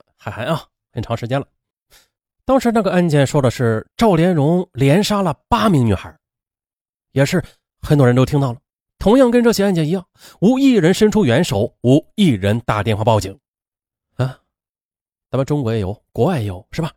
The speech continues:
人性的麻木，它不分国内国外。就像网上一些人，啊，所-，在网上吧，所有人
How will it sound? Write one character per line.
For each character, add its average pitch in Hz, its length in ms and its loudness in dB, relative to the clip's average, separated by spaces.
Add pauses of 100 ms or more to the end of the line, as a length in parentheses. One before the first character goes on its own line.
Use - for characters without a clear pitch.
人 208 220 4
性 277 160 0
的 196 80 0
麻 151 300 -2
木， 254 320 0
它 185 100 -4 (180)
不 185 340 0
分 135 260 -2
国 107 220 -4
内 131 120 0
国 107 200 -2
外。 202 180 -4 (1160)
就 196 120 -6
像 185 140 -4
网 98 200 -4
上 147 140 -2
一 104 40 -4
些 101 120 -8
人， 85 140 -12 (480)
啊， - 120 -20 (340)
所-， - 320 -8
在 254 100 2
网 180 160 0
上 220 100 0
吧， 180 100 -8 (180)
所 - 260 -2
有 277 140 4
人 220 220 2